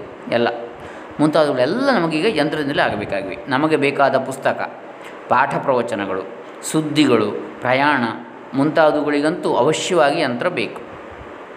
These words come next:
ಸುದ್ದಿಗಳು ಎಲ್ಲ ಯಂತ್ರದಿಂದಲೇ, ಟಿ ವಿ ಇರ್ಬೋದು, ಮೊಬೈಲ್ ಇರ್ಬೋದು,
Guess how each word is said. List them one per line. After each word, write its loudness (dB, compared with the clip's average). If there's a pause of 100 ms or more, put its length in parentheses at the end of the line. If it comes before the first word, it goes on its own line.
(280)
ಸುದ್ದಿಗಳು 6 (600)
ಎಲ್ಲ 2
ಯಂತ್ರದಿಂದಲೇ, 0 (280)
ಟಿ 2
ವಿ 4
ಇರ್ಬೋದು, 2
ಮೊಬೈಲ್ 2
ಇರ್ಬೋದು, 2